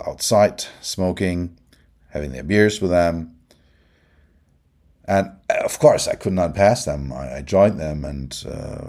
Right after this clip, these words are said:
I, I, uh,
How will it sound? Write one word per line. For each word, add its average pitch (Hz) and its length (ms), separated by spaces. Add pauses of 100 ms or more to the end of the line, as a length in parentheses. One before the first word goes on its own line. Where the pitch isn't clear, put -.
I, - 720 (640)
I, - 40
uh, 71 760